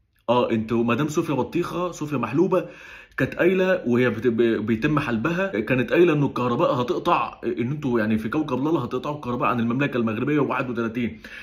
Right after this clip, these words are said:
انتوا كده غلطتوا، قطعتوا الكهرباء عن تونس. اه جت في تونس، شفت القصة دي؟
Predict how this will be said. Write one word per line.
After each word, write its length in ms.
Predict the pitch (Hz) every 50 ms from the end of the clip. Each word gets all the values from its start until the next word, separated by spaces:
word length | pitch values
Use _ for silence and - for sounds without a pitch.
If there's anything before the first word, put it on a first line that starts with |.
| - - -
انتوا 160 | 123 117 151 143
كده 140 | 165 202
غلطتوا، 340 | 147 165 220 233 - - 120
قطعتوا 340 | 107 - 175 175 175 - 151
الكهرباء 560 | 151 147 131 127 120 135 135 139 147 175 -
عن 340 | - 127 139 139 135 131 113
تونس. 500 | - 214 226 185 123 - - - - - _ _ _ _ _ _ _ _ _ _ _ -
اه 140 | 147 180 202
جت 220 | 196 214 214 208 208
في 80 | 202
تونس، 400 | - 214 240 247 220 170 139 -
شفت 260 | - - 196 196 -
القصة 380 | 190 - - 208 202 - - 196
دي؟ 380 | 180 220 220 185 - - -